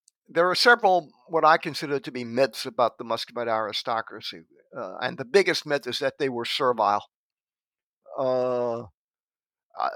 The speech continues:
that's because, in, in the opinion of some Western historians, they didn't overthrow Ivan. Well, that's a very narrow-minded position. Uh,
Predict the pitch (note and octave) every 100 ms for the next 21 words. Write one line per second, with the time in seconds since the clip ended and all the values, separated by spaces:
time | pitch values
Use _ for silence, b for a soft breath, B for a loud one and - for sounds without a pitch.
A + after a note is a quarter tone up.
0 | - E3 G3 - E3+ F#3+ D3+ C#3 - C#3+
1 | B2+ C3 C3 A#2+ A#2 A2+ A#2+ - D3 B2+
2 | A#2 A2+ C#3 A#2+ C3 E3+ E3 C3 - B2+
3 | A#2+ B2 A#2 D#3 B2 F3+ C#3+ D3 C#3 D3+
4 | D3+ C3 A#2+ C3 A2 F2+ _ _ - D#3
5 | E3+ D#3+ - D3 D#3+ C3 C#3+ C#3+ C3 A2+
6 | _ _ - C#3 C3 A#2+ B2 A#2+ A#2 -
7 | A2+ A2+ - G#2 _ _ _ _ _ _
8 | _ _ _ _ _ _ _ _ - C3
9 | A#2+ A#2 A#2 A#2 E2 D2+